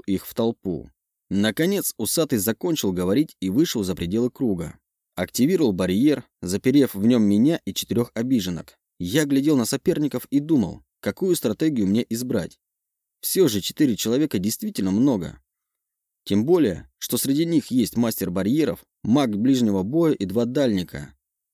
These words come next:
Довольно крепкое сочетание, и при умелых действиях они смогут доставить уйму проблем.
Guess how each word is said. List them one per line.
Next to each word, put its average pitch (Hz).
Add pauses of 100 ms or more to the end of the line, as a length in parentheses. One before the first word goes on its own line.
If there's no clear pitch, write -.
(260)
Довольно 151
крепкое 156
сочетание, 156 (280)
и 98
при 104
умелых 139
действиях 104
они 98
смогут 123
доставить 123
уйму 147
проблем. 107